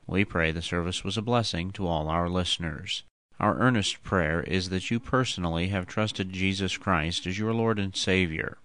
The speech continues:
Romans six and verse twenty-three tells us the wages of sin is death, but the gift of God is eternal life through Jesus Christ our Lord. And Romans ten thirteen tells us, "For whosoever shall call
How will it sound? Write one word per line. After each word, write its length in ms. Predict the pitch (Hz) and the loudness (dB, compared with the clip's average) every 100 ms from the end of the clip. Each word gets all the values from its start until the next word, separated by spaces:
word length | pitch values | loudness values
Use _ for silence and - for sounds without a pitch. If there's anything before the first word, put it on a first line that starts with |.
| - | -6
Romans 440 | - 123 101 - - | -2 0 0 -4 -4
six 480 | - - 87 - 87 | 0 4 4 4 -2
and 100 | 87 | 2
verse 240 | 92 - | 0 0
twenty-three 600 | - 101 95 80 87 80 | -2 0 0 0 0 0
tells 360 | 110 101 95 87 | 2 2 2 -2
us 180 | - | -4
the 100 | - | -4
wages 420 | 87 87 85 85 82 | 0 2 2 -2 -4
of 120 | 80 | -2
sin 160 | 92 82 | -2 0
is 180 | 82 | -2
death, 460 | 85 92 82 92 - - | 2 2 2 -2 -10 -16
but 160 | 107 107 | -12 -8
the 80 | |
gift 360 | 113 147 135 - | 2 4 2 -6
of 120 | 98 | -2
God 260 | 98 90 98 | 2 2 2
is 160 | 101 | -2
eternal 340 | 101 110 104 107 | -4 -2 0 2
life 320 | 98 85 87 | 2 0 -4
through 200 | - 92 | -4 -4
Jesus 360 | 90 85 90 - | -2 -2 -4 -2
Christ 360 | 87 85 - | 0 0 0
our 180 | 85 90 | 0 2
Lord. 460 | 98 92 76 73 - - - - - - | 2 2 0 -6 -16 -20 -20 -20 -14 -4
And 100 | 95 | 4
Romans 380 | 107 107 98 - | 4 4 0 0
ten 200 | 101 92 | 0 2
thirteen 440 | 92 85 107 110 | 0 0 -2 0
tells 300 | 98 87 82 | 0 0 0
us, 100 | 90 | -4
"For 180 | - 98 | -2 2
whosoever 560 | 110 107 107 104 110 | 2 4 4 4 4
shall 200 | 104 107 | 0 -2
call 500 | - - 131 85 90 | -2 -2 0 0 -2